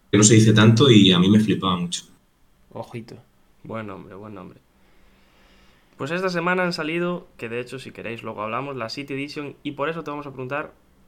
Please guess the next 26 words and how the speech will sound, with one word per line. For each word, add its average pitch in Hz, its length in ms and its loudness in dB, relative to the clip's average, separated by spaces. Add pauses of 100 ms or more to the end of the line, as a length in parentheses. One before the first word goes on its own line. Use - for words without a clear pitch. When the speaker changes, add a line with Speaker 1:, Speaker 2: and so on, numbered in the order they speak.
Speaker 3:
camiseta, 165 760 -8 (220)
bueno, 120 240 -4
próxima 180 380 -4
camiseta 139 440 -8
N 131 120 -8
B 120 120 -8
A 135 200 -10
que, - 540 -14
que 113 80 -14
te 110 120 -16
comprarás, 107 460 -10
que 120 100 -14
no 131 80 -6
tiene 139 220 -8
por 123 140 -8
qué 123 80 -12
ser 123 120 -10
una 117 120 -10
City 110 200 -14
Edition, 101 280 -16
sino - 260 -20 (440)
entre 107 240 -14
todas, 175 360 -4
¿cuál 143 220 -6
te 135 80 -8
comprarías? 101 520 -14